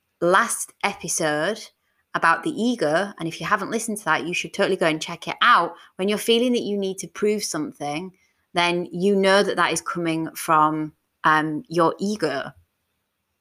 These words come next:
But what we're gonna do is we're gonna go into these six things,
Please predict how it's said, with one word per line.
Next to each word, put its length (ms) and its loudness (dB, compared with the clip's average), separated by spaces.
But 140 4
what 160 8
we're 100 6
gonna 180 4
do 160 8
is 140 6
we're 60 0
gonna 180 0
go 160 4
into 340 -2
these 280 0
six 380 -4
things, 580 -4